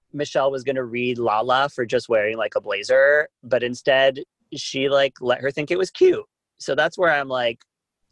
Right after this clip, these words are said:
that's, like, they're really make, trying to make these girls comfortable and not judge them and make them, like, feel good about being there.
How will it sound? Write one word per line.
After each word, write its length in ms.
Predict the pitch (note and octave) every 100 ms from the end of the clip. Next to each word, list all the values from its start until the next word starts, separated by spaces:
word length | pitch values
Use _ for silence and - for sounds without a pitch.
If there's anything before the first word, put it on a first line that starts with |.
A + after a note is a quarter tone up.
| _
that's, 280 | - B2+ -
like, 160 | C3 A2+
they're 120 | C3
really 200 | B2+ C3
make, 180 | B2+ C3
trying 140 | C3+
to 40 | B2+
make 120 | A#2
these 140 | B2
girls 340 | A2 A2+ G#2+ - _ _ _ _ -
comfortable 420 | E3 C3 C3 B2+
and 120 | A#2+
not 240 | A#2 A#2 B2
judge 300 | A#2+ A2 G#2
them 340 | G#2 G2 G2 A2
and 160 | A2
make 160 | G#2+ G2+
them, 320 | G2+ F#2+ F#2+
like, 160 | F#2+ -
feel 200 | G2+ G2
good 200 | G2 F2+
about 180 | F#2 F#2
being 200 | F#2 F2+
there. 400 | - G#2 G#2+